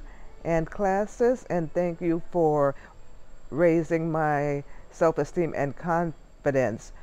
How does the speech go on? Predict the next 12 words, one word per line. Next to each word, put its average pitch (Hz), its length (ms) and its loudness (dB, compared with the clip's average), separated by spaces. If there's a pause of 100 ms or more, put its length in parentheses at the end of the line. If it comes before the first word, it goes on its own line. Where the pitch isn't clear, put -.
(160)
so 147 300 4
I 131 160 4
could 117 380 -4 (320)
g-, 135 120 -8
get 151 160 4
motivated 123 720 2
and 120 180 -4
complete 131 720 -2 (340)
these 127 260 0
videos. 120 440 2
Sometimes 131 680 -2
when, 120 360 -4